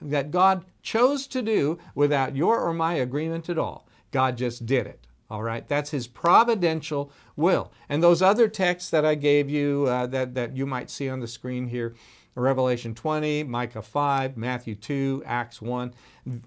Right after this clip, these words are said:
uh, they, they give more examples of God's pro-,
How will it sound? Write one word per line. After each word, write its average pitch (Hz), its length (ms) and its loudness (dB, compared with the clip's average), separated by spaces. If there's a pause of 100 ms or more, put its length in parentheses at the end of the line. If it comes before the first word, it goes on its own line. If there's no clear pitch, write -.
(120)
uh, 127 320 -2
they, 151 440 2
they 170 360 0
give 156 380 2
more 151 260 2
examples 135 840 -4
of 110 280 -10
God's 120 400 0 (400)
pro-, 113 380 -2